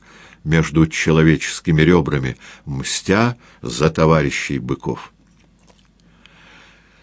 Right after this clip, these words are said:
О политике Маяковский не рискует говорить подробно, потому что, замечает он, «Это не моя специальность».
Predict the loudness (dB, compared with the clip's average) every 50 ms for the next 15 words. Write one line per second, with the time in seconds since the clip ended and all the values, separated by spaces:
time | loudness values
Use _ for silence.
0 | _ _ _ _ _ _ _ _ _ -2 0 4 6 6 8 6 6 4 0 0
1 | 2 4 6 6 4 4 6 4 4 4 2 0 4 6 8 8 8 6 4 -2
2 | _ _ _ _ _ _ _ 2 4 4 4 2 0 -2 2 4 6 8 8 6
3 | 6 4 4 6 6 6 6 4 4 2 -2 -2 0 0 2 2 2 2 2 2
4 | -2 0 0 -2 -4 -2 -4 -2 0 0 2 2 2 0 0 0 2 4 4 4
5 | 2 0 -4 _ -4 -2 0 0 0 -2 0 0 2 2 2 2 2 2 2 2
6 | 2 0 -6 _ _ _ _ _ _ _ _ 0 2 2 2 2 2 0 0 2
7 | 2 2 2 4 4 4 4 4 2 0 -2 -4 -6 -12 -6 _ -4 -4 -2 -4
8 | -4 -4 -2 -2 -4 -8 -10 -10 -10 -12 -12 -14 -20